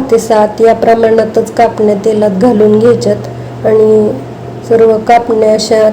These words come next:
तांबूस रंग येईपर्यंत तळून घ्यायच्यात. तर तळून झाल्यानंतर, अ, तुम्हाला ह्या काढून दाखवते.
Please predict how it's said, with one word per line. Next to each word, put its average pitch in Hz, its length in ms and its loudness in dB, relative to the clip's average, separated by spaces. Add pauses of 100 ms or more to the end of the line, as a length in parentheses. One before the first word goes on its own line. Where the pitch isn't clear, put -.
तांबूस 226 440 2
रंग 226 400 4
येईपर्यंत 220 840 0 (140)
तळून 208 340 2
घ्यायच्यात. 208 380 0 (2500)
तर 220 80 0 (160)
तळून 262 360 6
झाल्यानंतर, 247 760 2
अ, 226 560 2
तुम्हाला 214 320 0
ह्या 214 440 0 (680)
काढून 202 380 -2
दाखवते. 208 500 -2